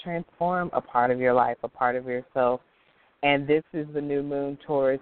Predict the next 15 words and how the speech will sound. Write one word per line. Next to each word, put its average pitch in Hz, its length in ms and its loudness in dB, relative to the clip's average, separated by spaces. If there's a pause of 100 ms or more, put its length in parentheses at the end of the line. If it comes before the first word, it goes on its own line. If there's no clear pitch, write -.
that 123 160 0
you 139 280 -4
will 127 420 -2 (640)
take 139 160 2 (140)
some 139 160 0
of 135 60 -4
those 135 180 2 (100)
initial 139 600 0
first 120 240 -2 (160)
steps. - 320 0
You're 127 140 -2
initiating, 131 1000 0
you're 127 100 0
pursuing 143 760 -4
new 156 720 2